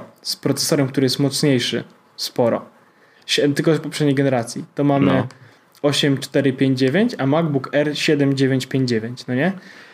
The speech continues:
Speaker 1: Pięćset złotych różnicy, a mam MacBooka Pro, który ma mocniejszą kartę graficzną,
Speaker 2: Mhm.
Speaker 1: e, no i mocniejszy procesor.
Speaker 2: No to jest twój wybór, kochany.
Speaker 1: Cen-, cena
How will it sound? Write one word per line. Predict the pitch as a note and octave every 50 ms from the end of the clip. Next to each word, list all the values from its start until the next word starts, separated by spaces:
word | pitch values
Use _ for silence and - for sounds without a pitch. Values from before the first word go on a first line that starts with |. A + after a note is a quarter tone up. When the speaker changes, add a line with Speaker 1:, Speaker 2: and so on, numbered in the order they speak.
| - - - - - -
Speaker 1:
Pięćset | - C4 C#4 C4+ B3+ B3+ G3+
złotych | F3 F#3+ F#3 F3+ F#3 E3+
różnicy, | D#3 C#3+ C3+ C#3+ C3 B2 - - G3+ B3 C#4 - - _ _ _ _ _ _ _ - -
a | C#3 C#3
mam | D3 E3+ F#3+ F#3+
MacBooka | F3 E3 D#3 D3 D3 D3 C#3+ C#3+ C#3 B2+
Pro, | C3 - C#3+ D3+ E3 E3+
który | E3+ E3+ - C#3+ C#3+ C#3
ma | C#3 C3+ C3 C3 B2+
mocniejszą | B2+ C3+ C#3 C3+ C#3 - D3+ C#3+ - C#3+ C3+
kartę | B2+ C#3 C3+ C3+ - C#3
graficzną, | C3 B2+ A#2+ A#2 - C3+ - - F3 F#3+ A3+ A3 - - - _ _ _ _ _ _ _ _ _ _ _ -
Speaker 2:
Mhm. | A#2+ A#2+ A#2 A2+ A2+ B2+
Speaker 1:
e, | B2+ B2+ B2+ B2+ B2+ B2+ B2+ C3 C3 C3 B2+ -
no | C3 C#3 D3+ F3 G3 F#3+
i | E3+ D#3+ D#3+ D#3 D3+
mocniejszy | D3 C#3+ C#3+ C#3+ - D3 C#3 - C#3+
procesor. | C3+ - B2+ B2 - A2+ A2+ - A2 - _ _ _ _ _ _ _ - - _ _ _ _ _ _ _ _ - - - - - - - - _ _ _ _ _ _ _ _ - -
Speaker 2:
No | G2 G2 G2 G2+ G#2 G#2
to | - - A2+ A#2
jest | A#2+ B2 A#2+ - - - - -
twój | - - - B2 A#2
wybór, | A2 A#2+ E3 B3 B3 A3 D3+ - -
kochany. | - A2+ G#2 - - G2+ G2 F2+ F2+ F#2 F2+ -
Speaker 1:
Cen-, | - - - F#3 F#3+ F#3+ G3 F3 - D3 -
cena | - - F#3 F3+ F3+ F3 F3 E3+ E3 E3 E3 -